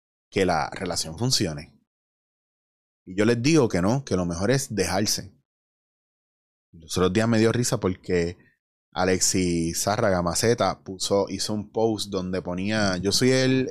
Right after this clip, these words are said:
yo, a, a donde mí no vengan por consejo, porque yo te voy a decir que se dejen". Y yo me reí porque se lo envié a una amiga mía, porque todos los consejos que yo doy cuando las parejas están bien jodidas, que se dejen. Porque es el único momento donde van a poder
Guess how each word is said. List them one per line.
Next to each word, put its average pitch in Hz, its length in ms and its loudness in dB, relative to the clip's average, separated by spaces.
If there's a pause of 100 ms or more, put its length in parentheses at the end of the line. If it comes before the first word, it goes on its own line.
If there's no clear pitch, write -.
(160)
yo, 104 300 0
a, 95 280 -2
a 107 40 4
donde 101 240 0
mí 101 100 0
no 110 80 2
vengan 127 280 0
por 127 180 0
consejo, 127 680 0 (440)
porque 92 680 2
yo 90 120 2
te 107 80 0
voy 107 140 4
a 113 100 2
decir 131 560 -2 (300)
que 98 120 -4
se 90 160 2
dejen". 92 460 0 (280)
Y 90 100 -20
yo 95 100 -4
me 110 140 0
reí 127 440 4
porque 92 720 0
se - 160 -6
lo 98 60 0
envié 92 280 2
a 95 40 2
una 101 100 2
amiga 117 280 2
mía, 135 360 0
porque 95 280 -2
todos 95 280 2 (200)
los 113 140 0
consejos 117 340 -2
que 120 120 -4
yo 117 80 0
doy 135 120 0
cuando 101 220 -2
las 90 120 -2
parejas 95 340 0
están 110 260 -4
bien 113 140 0
jodidas, 120 300 -2
que - 100 -6
se - 120 0
dejen. 95 360 -4 (800)
Porque 113 260 0
es 107 160 -2
el 117 120 4
único 127 280 2
momento 131 380 2
donde 107 240 2
van 95 160 2
a 98 100 -2
poder 110 480 0